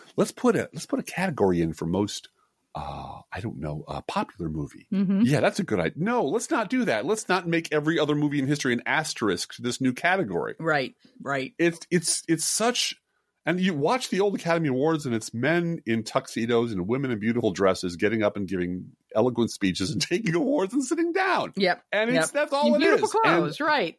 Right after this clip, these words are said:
Speaker 2: right.
Speaker 1: how did you screw this up? Well, you know, we, we screw things up pretty good.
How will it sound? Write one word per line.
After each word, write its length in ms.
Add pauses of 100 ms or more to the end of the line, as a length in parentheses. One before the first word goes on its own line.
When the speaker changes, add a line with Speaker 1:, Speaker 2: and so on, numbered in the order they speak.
(140)
Speaker 2:
right. 240
Speaker 1:
how 80
did 160
you 80
screw 300
this 180
up? 180
Well, 300
you 120
know, 280 (680)
we, 200
we 100
screw 240
things 240
up 120
pretty 180
good. 260